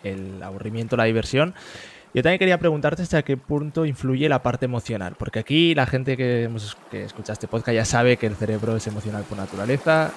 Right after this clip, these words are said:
es muy fuerte la parte emocional, y hay veces que, claro, si tú estás pasando por una mala situación, a lo mejor si te encuentras mal o etcétera, puede que haya cosas que antes te divertían que de repente ahora no les puedes encontrar esa diversión y te aburren.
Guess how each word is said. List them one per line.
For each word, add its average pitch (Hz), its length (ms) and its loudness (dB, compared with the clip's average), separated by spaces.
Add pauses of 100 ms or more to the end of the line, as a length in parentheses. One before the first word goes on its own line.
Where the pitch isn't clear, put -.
(140)
es 113 160 -4
muy 113 200 -2
fuerte 127 460 4
la 98 140 -2
parte 98 260 -6
emocional, 127 540 0 (580)
y 127 140 4
hay 123 120 8
veces 147 360 2
que, 107 100 -8
claro, 139 260 0
si 107 140 -8
tú 120 180 -2
estás 127 480 -4
pasando 123 360 0
por 107 180 0
una 107 180 0
mala 110 280 2
situación, 127 560 2 (580)
a 110 120 -4
lo 110 80 -2
mejor 107 320 -2
si - 80 -8
te 113 80 -2
encuentras 101 440 -8
mal 156 380 4
o 135 540 0
etcétera, 151 400 -4 (100)
puede 135 220 2
que 151 80 4
haya 143 160 6
cosas 139 320 -2
que 104 260 -2
antes 113 320 -4
te - 80 2
divertían 127 500 4
que 139 80 -2
de 110 120 4
repente 107 340 0
ahora 131 160 6
no 131 160 4
les 127 140 4
puedes 117 260 2
encontrar 104 380 -2
esa 104 100 0
diversión 104 380 2
y 131 40 -2
te 113 120 2
aburren. 104 340 2